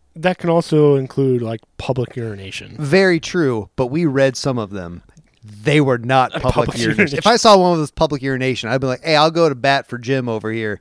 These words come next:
Speaker 2: He just peed while drunk. Let's give him a break."
Speaker 1: Mm-hmm.
Speaker 2: Slap on the wrist, let him go. Uh, but if there's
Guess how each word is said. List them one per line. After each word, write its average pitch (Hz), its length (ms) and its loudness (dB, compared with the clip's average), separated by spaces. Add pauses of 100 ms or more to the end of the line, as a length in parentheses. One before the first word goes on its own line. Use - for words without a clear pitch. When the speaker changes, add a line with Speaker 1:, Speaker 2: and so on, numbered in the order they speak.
(160)
Speaker 2:
He 165 100 -6
just 160 220 -2
peed 160 260 2
while 127 180 2
drunk. 110 480 -4
Let's 123 180 -8
give 131 140 -4
him 117 80 -8
a 107 60 -6
break." 113 500 -4
Speaker 1:
Mm-hmm. 135 380 -12
Speaker 2:
Slap 165 300 0
on 151 80 -2
the 139 80 -2
wrist, 135 260 0
let 139 100 0
him 120 100 -8
go. 113 300 -2 (380)
Uh, 123 340 2
but 127 360 2
if 117 120 -4
there's 120 500 -2